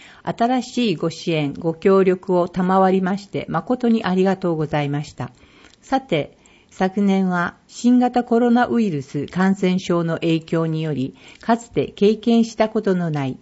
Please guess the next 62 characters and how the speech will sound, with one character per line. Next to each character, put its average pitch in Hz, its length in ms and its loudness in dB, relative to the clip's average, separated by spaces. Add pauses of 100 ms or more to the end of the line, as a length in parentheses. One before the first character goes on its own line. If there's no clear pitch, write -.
(160)
広 247 240 4
範 240 280 2
な 226 240 -2
社 - 260 -4
会 208 340 -2 (100)
経 220 220 0
済 240 240 2
活 254 300 -4
動 156 200 0
の 151 140 -4
停 156 260 0
止 147 360 -8 (180)
及 151 260 -2
び 151 200 -6 (280)
個 254 180 2
人 240 260 2
や 143 280 -2
事 170 200 -6
業 277 220 0
者 175 180 -4
の 139 140 -2
収 208 320 -2
入 196 260 2
の 180 160 -2
減 160 260 -2
少、 147 340 -8 (340)
失 - 280 -12
業 220 220 2
な 226 180 2
ど 180 160 2
を 139 60 0
招 139 480 -6
き、 - 20 -20 (280)
多 277 200 2
く 214 120 -6
の 160 120 -2
方 156 280 -4
々 151 240 -4
が 139 240 -10
様 269 320 0
々 220 240 0
な 156 100 -2
困 170 300 -2
難 151 320 -2
を 147 60 -6
抱 143 360 -8
え、 156 140 -12 (260)
生 247 280 0
活 254 300 -4
困 240 280 2
窮 233 220 -2
に 220 220 0
陥 226 400 -2
る 208 80 -4
こ 220 140 0
と 220 120 2
に 151 120 0
な 143 100 -2
り 147 120 -6
ま 143 160 -4
し - 80 -18
た。 127 240 -10